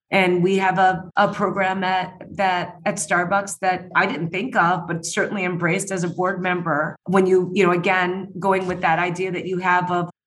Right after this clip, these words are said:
what is the role and responsibility of a corporation? Profits, yes. But how can you magnify your effect? So I think my canvas has expanded over time based upon,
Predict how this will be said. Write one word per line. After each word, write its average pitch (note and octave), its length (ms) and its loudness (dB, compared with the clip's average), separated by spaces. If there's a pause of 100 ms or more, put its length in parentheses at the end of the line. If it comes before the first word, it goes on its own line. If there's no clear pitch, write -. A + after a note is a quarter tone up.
what G#3 140 6
is F3+ 100 4
the F3 80 0
role F3+ 220 2
and F3+ 100 -2
responsibility F3+ 680 -4
of E3+ 100 -2
a F3 60 -4
corporation? E3+ 880 -4 (260)
Profits, G#3 520 0
yes. - 600 -2 (600)
But F3 240 4 (240)
how A3 120 0
can G#3 160 -6
you F#3 100 0
magnify F3 960 0 (120)
your F3 180 0
effect? E3+ 600 -4 (300)
So G3 580 2 (600)
I A3 60 4
think A#3+ 360 -2
my G#3+ 240 2
canvas A#3+ 640 -4
has G3 460 -6 (220)
expanded G#3 680 0
over F#3+ 260 -4
time G3 600 -2 (220)
based G#3+ 240 4
upon, G3 720 0